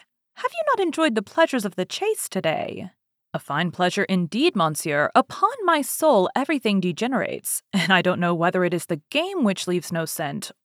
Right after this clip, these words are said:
or the dogs that have no noses. We started a stag of ten branches. We chased him for six hours, and when he was near being taken, when Saint Simon was already putting his horn to his mouth to sound the halali, crack!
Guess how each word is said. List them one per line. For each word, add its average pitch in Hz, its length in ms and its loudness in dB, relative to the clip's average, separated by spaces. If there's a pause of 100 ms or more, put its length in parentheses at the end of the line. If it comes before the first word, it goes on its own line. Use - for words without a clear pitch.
(120)
or 453 160 2 (100)
the 427 100 2 (100)
dogs 349 360 6
that 214 100 0
have 196 240 0
no 185 120 0
noses. - 720 -2 (340)
We 156 100 -6
started 156 420 -2
a 165 40 -2
stag 202 380 0
of 190 80 -4
ten 196 220 -2
branches. - 720 -4 (200)
We 294 140 0
chased - 440 -2
him 370 120 -4
for 262 120 0
six - 360 -4
hours, 208 440 2
and 214 160 2
when 240 100 2
he 240 160 -2
was 202 180 0
near 240 200 2
being 190 300 -2
taken, 208 580 -2 (300)
when 170 180 -4
Saint 175 260 -4
Simon 214 400 2
was 180 140 -2
already 180 320 2
putting 185 260 -2
his 180 180 -4
horn 233 280 0
to 190 120 0
his 180 200 -2
mouth 226 300 4
to 208 60 -10
sound 175 300 -2
the 165 100 -4
halali, 185 720 2 (340)
crack! 185 640 4